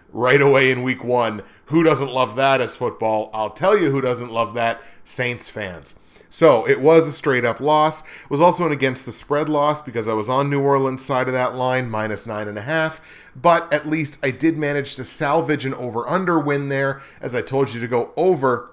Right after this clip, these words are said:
forty-nine and a half points, and Tampa almost clears it on their own. So, with the platinum, gold, silver, and bronze picks, I was only two and two straight up, but the betting picks worked out fairly well. Against the spread, I was three and one, only missed the New Orleans line,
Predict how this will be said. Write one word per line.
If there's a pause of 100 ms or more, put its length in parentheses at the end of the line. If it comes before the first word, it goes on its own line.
(140)
forty-nine
and
a
half
points,
and
Tampa (120)
almost
clears
it
on
their
own. (320)
So,
with
the
platinum,
gold,
silver,
and
bronze
picks,
I
was
only
two
and
two
straight
up, (240)
but
the
betting
picks (200)
worked
out
fairly
well.
Against
the
spread,
I
was
three
and
one,
only
missed
the
New
Orleans
line,